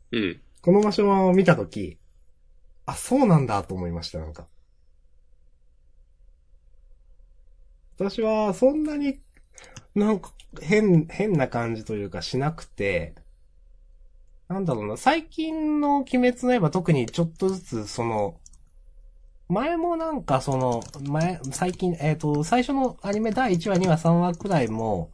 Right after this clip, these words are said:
Speaker 2: あの、ちょっとしたコメディみたいな部分はあったと思うんですけど、最近、特にその、なんか戦闘の中でのちょっとしたシュールな笑いみたいなのがちょこちょこ入ってきている気がして、あのー、お、なんか、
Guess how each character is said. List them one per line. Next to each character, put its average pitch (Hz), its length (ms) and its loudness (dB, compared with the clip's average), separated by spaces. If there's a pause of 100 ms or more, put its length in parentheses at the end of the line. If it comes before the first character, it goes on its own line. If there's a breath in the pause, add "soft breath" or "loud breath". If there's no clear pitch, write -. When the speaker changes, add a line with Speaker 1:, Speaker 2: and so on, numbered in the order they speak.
(260 soft breath)
Speaker 2:
あ 117 240 -4
の、 110 140 -6
ち - 100 -6
ょ - 40 -4
っ - 20 -8
と 165 160 0
し 160 60 -4
た 170 100 0
コ 175 160 0
メ 156 140 4
デ 113 100 -4
ィ 104 100 -2
み 98 100 -6
た 95 100 -8
い - 20 -8
な 101 80 -6
部 104 140 -4
分 101 160 -6
は 92 120 -4
あ 139 40 -2
っ 165 80 -8
た 98 120 -8
と 92 100 -8
思 95 220 -6
う - 20 -4
ん 87 40 -4
で 82 100 -4
す - 80 -14
け 85 120 -8
ど、 95 140 -4 (520 loud breath)
最 240 260 -4
近、 233 640 -2 (180)
特 240 300 2
に 104 280 0 (100)
そ 131 120 -4
の、 104 260 0 (600)
な 180 60 0
ん - 20 -8
か 165 100 4
戦 196 240 2
闘 214 180 0
の 208 120 2
中 233 220 4
で 139 100 6
の 107 120 -2
ち - 100 -4
ょ - 20 -4
っ - 40 -4
と - 220 0
し 160 100 -2
た 143 300 4 (300)
シ 180 180 2
ュ 185 60 10
ー 139 100 10
ル 110 60 0
な 104 100 2
笑 98 260 2
い - 40 0
み 98 100 -4
た 92 100 -4
い 92 40 -2
な 92 60 -4
の 90 60 -4
が 87 100 -6
ち - 100 -2
ょ 151 40 -2
こ 156 120 -2
ち 160 80 -6
ょ - 20 0
こ 156 100 0
入 156 200 2
っ - 20 -6
て - 260 -12
き - 100 -16
て - 100 -10
い 90 100 -4
る 85 80 -8
気 87 140 -10
が 87 120 -4
し - 120 -10
て、 85 300 -4 (500 loud breath)
あ 123 240 0
の 98 680 -4 (600)
ー、 143 40 -6
お、 131 200 -4
な 139 140 -2
ん 127 40 -4
か、 85 220 -6